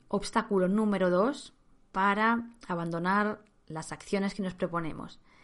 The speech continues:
Vamos al número tres, la pereza. Que este seguro que lo conoces, ¿verdad? Yo llamo pereza a esa resistencia inicial a la hora de hacer algo, pero que luego se va disipando.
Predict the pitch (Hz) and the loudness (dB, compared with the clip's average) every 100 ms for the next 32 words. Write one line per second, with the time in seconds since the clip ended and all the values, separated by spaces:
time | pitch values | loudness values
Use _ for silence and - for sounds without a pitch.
0 | - - - - - 370 392 262 240 214 | -20 -20 -20 -6 -2 -2 2 6 6 6
1 | 190 180 170 165 175 185 185 175 - - | 4 2 -2 -2 -2 0 0 -2 -8 -12
2 | - - - - - - - - - - | -16 -14 -14 -12 -12 -12 -12 -16 -16 -20
3 | - - - 277 - 311 285 - - 254 | -20 -20 -4 -4 0 -2 -2 -4 0 4
4 | 269 233 214 208 190 185 185 190 220 262 | 6 6 4 4 2 0 0 2 2 0
5 | - 277 349 311 - 190 196 202 262 302 | 0 2 2 0 -2 -2 -4 -2 -2 -2
6 | - - - - 190 196 233 277 262 240 | -6 -18 -20 -10 -2 0 2 0 2 2
7 | 240 226 - 247 262 262 226 202 190 226 | 2 -2 0 0 0 0 -2 -2 -4 -2
8 | 233 233 302 - 196 185 190 196 196 - | 0 0 -2 -2 0 4 4 4 0 -2
9 | 185 220 233 202 226 269 - - - - | 0 2 2 2 -2 -6 -16 -20 -8 0
10 | 339 339 233 214 233 233 - 208 202 202 | 0 2 0 0 0 -2 -2 0 0 0
11 | 185 180 170 175 - - | -4 -6 -6 -8 -12 -18